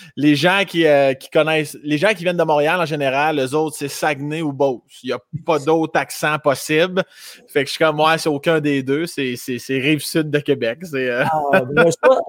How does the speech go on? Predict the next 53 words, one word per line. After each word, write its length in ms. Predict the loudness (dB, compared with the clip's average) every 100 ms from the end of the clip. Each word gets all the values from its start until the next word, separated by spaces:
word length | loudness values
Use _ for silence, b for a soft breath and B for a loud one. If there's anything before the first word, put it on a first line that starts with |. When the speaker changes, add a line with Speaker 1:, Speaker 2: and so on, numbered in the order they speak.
| 2
Speaker 2:
sois-en 380 | 4 6 6 4
fier, 200 | 4 6
mais 120 | 4
je 40 | 0
pense 200 | -4 -2
que 60 |
t'as, 360 | 0 2 2 0
t'en 260 | 0 0
es 120 | 0 -2
fier, 280 | -2 -6 -8
puis 120 | -12
c'est 180 | -8 -6
beau 220 | -4 -4
à 60 | -6
voir 200 | -10 -12
aller. 180 | -18 _ _
Speaker 1:
Oui, 240 | 2 4
oui, 120 | 4 0
oui, 100 | -2
vraiment. 280 | -4 -6 -4
Mais 80 | -4
ça 140 | -4
se 120 | -2 -2
reflète 380 | -2 -2 -4
aussi 280 | -6 -8 -10
beaucoup, 460 | -8 -10 -6 -6 0
euh, 300 | 2 2 -2 b b
dans, 180 | -4 -4 -4 -4
dans 100 | -2
ton 140 | -2
processus 420 | -4 -6 -6 -8 -6
créatif, 640 | -2 -2 -4 -2 -2 0
dans 160 | -4 -2
tes 160 | -6
chansons. 560 | -4 -4 -2 -2 -4 -6 b b b -4
Euh, 680 | 0 2 2 0 0 -2 -2 -6
puis 140 | -6
as-tu, 400 | -6 -6 -2 2
euh, 160 | 4 2
tu 60 | -2 _
sais, 100 | 0
moi, 160 | 0 -2
je 60 |
te 60 | -2
connais 300 | -2 -2 -4
comme 160 | -6
plusieurs, 420 | -8 -6 0 0 0
là, 120 | -2
depuis 420 | -4 -8 -6 -6
une 100 | -4
couple 200 | -8 -4
d'années, 300 | -4 -2 -4
mais 220 | -2 -4